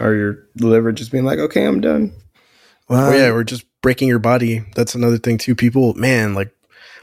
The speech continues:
Speaker 3: my mom has let go people at her job that, like, can't function without it. And they would go to, like, these drug tests and stuff, have alcohol in their system, and their hands would be shaking. But to them, they were straight. Like, you know what I mean?
Speaker 2: Yeah.
Speaker 3: Like, that's just a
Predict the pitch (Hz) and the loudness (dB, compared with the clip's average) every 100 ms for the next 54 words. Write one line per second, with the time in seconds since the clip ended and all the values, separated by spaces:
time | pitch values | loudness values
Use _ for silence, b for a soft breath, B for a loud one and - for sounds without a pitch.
0 | - 127 127 123 117 123 120 120 113 123 | -2 2 2 2 2 0 0 -2 0 0
1 | 117 113 120 110 110 113 107 104 76 101 | 2 2 0 0 0 0 0 -2 -4 -8
2 | - - 104 101 - - - - 107 - | -8 -4 -4 -4 -12 -20 -16 -8 -6 -2
3 | 104 95 95 98 98 - 98 101 104 - | -4 -2 -2 -2 -4 -6 -8 -6 -6 -4
4 | 104 104 98 104 - 113 - - - - | -2 0 0 -4 -6 -12 -8 -8 -8 -8
5 | - - 104 101 92 - 113 104 110 - | -8 -6 -6 -6 -6 -6 -4 -4 -6 -8
6 | 107 - 107 95 - 104 104 113 - 107 | -8 -6 -4 -4 -2 -4 -4 -10 -8 -6
7 | - 101 107 104 110 - 107 127 123 107 | -4 -6 -6 -6 -6 -4 -2 2 2 0
8 | - - 101 95 - _ - 117 107 113 | -2 -6 -6 -8 -12 _ -16 -10 -4 -2
9 | 117 120 123 120 113 113 101 b b b | 0 0 -2 0 0 0 -2 b b b
10 | b b b b b _ 104 95 - - | b b b b b _ -4 -4 -4 -4
11 | 110 - - 127 - 92 | -2 -4 -6 -6 -6 -14